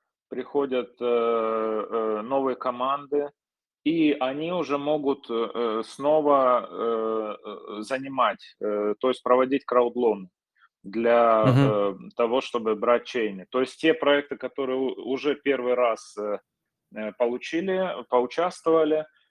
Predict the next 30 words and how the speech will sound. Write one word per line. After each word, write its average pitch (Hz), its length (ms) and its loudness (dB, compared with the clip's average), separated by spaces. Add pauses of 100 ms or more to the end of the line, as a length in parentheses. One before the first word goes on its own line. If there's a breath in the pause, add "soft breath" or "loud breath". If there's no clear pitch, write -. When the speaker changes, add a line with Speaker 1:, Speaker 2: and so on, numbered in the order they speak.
(140)
Speaker 1:
они, 151 340 -2
э, 123 480 2 (100)
ну, 120 340 -4
заработали 135 1160 -2
подушку 131 640 -4 (140)
уже, 104 360 -8 (300)
и 165 240 0
этой 139 360 2
подушкой 143 500 -2
могут 127 300 -4
продлевать, 123 680 2
э, 104 140 -4
слоты, 107 600 -6
мо-, 107 300 -8
может 120 340 -6
быть, 113 140 -8
на 127 100 0
несколько 127 460 0
периодов. 104 520 -4 (340)
Все 170 260 2
без 139 200 0
проблем 135 420 2
продлили 120 480 0
сейчас - 420 -8
на 107 100 -6
Кусами, 120 500 -4
там 95 220 -6
вообще 98 320 -6
копеечное 104 680 -6
дело 104 360 0